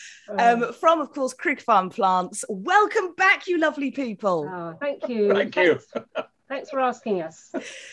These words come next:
Speaker 1: Now, you sent me an exciting email this morning with, uh, a, a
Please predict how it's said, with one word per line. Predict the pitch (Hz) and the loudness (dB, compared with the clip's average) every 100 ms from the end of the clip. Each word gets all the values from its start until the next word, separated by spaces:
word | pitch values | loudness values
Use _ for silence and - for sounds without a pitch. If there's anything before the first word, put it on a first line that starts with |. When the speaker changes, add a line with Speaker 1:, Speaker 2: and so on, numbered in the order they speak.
| - - | -16 -4
Speaker 1:
Now, | 214 | -2
you | 226 | 0
sent | 254 262 208 | 0 0 2
me | 220 | 0
an | 208 | -2
exciting | - 233 214 214 196 | -2 -2 -2 -2 -6
email | 190 156 147 | -6 -6 -6
this | 139 156 | -8 -8
morning | 151 143 147 160 160 - | -6 -4 -4 -6 -12 -6
with, | 175 170 165 | -2 0 0
uh, | 175 165 165 165 160 | 0 2 4 2 0
a, | 170 151 | -4 -6
a | - | -8